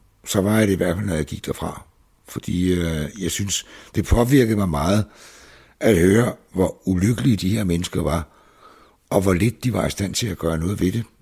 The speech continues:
eller bearbejde den her sorg, hvordan de hang fast i den. Øhm,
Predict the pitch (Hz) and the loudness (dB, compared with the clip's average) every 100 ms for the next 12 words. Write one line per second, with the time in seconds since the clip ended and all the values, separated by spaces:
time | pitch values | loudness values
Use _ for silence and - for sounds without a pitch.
0 | - 95 87 - 85 - 117 - 104 80 | -10 -4 -4 -4 -6 -2 -2 -2 -4 -4
1 | 87 - 98 85 82 98 90 101 101 78 | -6 -8 -8 -8 -8 -4 -4 -4 -6 -8
2 | - - - - - - 104 104 - 135 | -12 -20 -20 -20 -20 -8 -6 -6 -2 0
3 | 147 - 98 90 107 - _ _ _ _ | 0 0 -4 -2 -6 -10 _ _ _ _
4 | _ _ _ _ _ - 101 98 90 80 | _ _ _ _ _ -4 0 2 2 -2
5 | 73 | -8